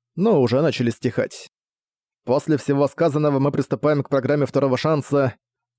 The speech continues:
Представляю вам новое пополнение наших стражей — Валькирия.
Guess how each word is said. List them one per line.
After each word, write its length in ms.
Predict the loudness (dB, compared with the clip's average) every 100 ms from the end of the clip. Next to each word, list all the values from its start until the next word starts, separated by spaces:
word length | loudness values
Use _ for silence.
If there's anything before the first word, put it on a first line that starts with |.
| _
Представляю 680 | -2 0 0 0 2 4 4
вам 200 | 4 2
новое 280 | 2 2 2
пополнение 480 | 0 0 2 2 2
наших 240 | 2 -2
стражей — 580 | -2 0 2 2 2 -2 _ _ _
Валькирия. 800 | -2 0 0 2 2 2 0 -4